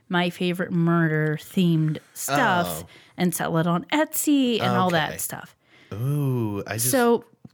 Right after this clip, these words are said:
Speaker 2: was thinking, 'cause you told me recently
Speaker 1: <clears throat>
Speaker 2: they've started a, a podcast network.
Speaker 1: Yeah.
Speaker 2: This
Speaker 1: And,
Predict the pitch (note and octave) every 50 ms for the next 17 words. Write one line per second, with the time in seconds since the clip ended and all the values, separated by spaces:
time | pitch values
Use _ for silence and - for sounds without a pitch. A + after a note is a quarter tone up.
0 | _ - A2+ A#2+ A#2 A#2+ - - F3+ F#3 E3 B2+ G2 F#2+ F#2 - G#2 G2+ A2+ C#3
1 | D3 - - C#3+ B2 G#2+ F#2 G2+ C3+ F#3 F3+ G3 F#2+ E2 F#2+ F2 F2 E2+ F2+ F#2+
2 | F2+ - - - F2 F2 E2+ E2+ E2+ E2+ F#2 F2+ F2 E2+ F2 E2+ - - - F2
3 | - - - D#3 C#3+ C#3 - - - - - - - - - - G1+ G1+ - -
4 | - _ _ _ _ G#3+ A3 G#3+ - - - - - _ _ _ _ _ _ _
5 | _ _ _ _ - A3+ A#3+ A#3+